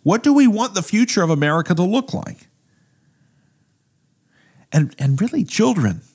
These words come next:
th-, they are the future. So we need to look at education. We need to look at how are we going to structure a future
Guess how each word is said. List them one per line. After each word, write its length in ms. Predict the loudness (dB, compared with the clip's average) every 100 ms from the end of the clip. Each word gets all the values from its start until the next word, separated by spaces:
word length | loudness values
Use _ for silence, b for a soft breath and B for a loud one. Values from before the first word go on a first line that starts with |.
| -12
th-, 120 | -12 -4
they 260 | 0 2
are 180 | 2 2
the 120 | 0
future. 480 | 2 2 2 -2 -6 B B -2
So 360 | 0 2 0 B B B B B _ -20 -20 0
we 140 | 2
need 220 | 4 4 2
to 60 |
look 180 | 2 2
at 80 | 0
education. 600 | 0 -2 -2 -2 0 0
We 120 | 0
need 180 | 0 0
to 60 | 2
look 240 | 2 2
at 220 | 0 -2
how 320 | -2 0 2 2
are 120 | 2
we 180 | 2 2
going 260 | 2 0
to 380 | 2 4 4 2
structure 460 | 0 0 -2 0 0
a 60 |
future 540 | 2 0 0 0 -2